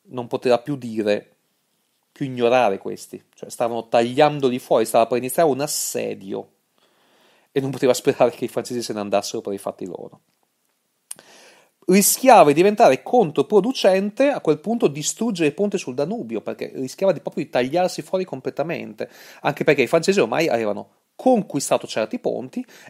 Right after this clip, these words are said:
e altri li avevano iniziati a costruire loro, quindi proprio per permettere questo passaggio il più fretta possibile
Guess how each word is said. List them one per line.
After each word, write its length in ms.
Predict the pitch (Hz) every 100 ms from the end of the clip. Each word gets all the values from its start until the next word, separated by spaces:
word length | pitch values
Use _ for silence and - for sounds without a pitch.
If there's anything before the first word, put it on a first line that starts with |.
| -
e 200 | 208 233
altri 500 | 127 113 117 233 262
li 80 | 139
avevano 240 | 123 190
iniziati 300 | 160 - 208
a 60 | -
costruire 560 | 190 - 226 247 214
loro, 480 | 240 156 110 113 -
quindi 180 | - 190
proprio 220 | 208 202
per 160 | 170 156
permettere 560 | 214 185 127 - 190
questo 260 | 202 143 151
passaggio 560 | 147 180 - 131 120 151
il 80 |
più 140 | 147 143
fretta 320 | - 170 143
possibile 640 | 190 208 - 117 120 123